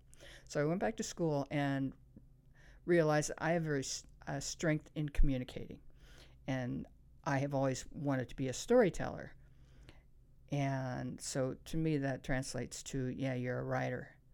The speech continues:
Well, and then owning that was hard because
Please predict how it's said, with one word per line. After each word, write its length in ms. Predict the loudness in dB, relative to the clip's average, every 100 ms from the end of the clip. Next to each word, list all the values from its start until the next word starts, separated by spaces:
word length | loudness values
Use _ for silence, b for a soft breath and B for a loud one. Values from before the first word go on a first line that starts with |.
| -20 -20 -6
Well, 420 | -2 0 -2 -6 -8
and 200 | -6 -4
then 340 | -2 -2 -2 -6 -12 -4
owning 340 | 0 2 2 2
that 260 | 2 0
was 140 | -2 -2
hard 340 | 0 0 0
because 440 | -4 -4 -4 -4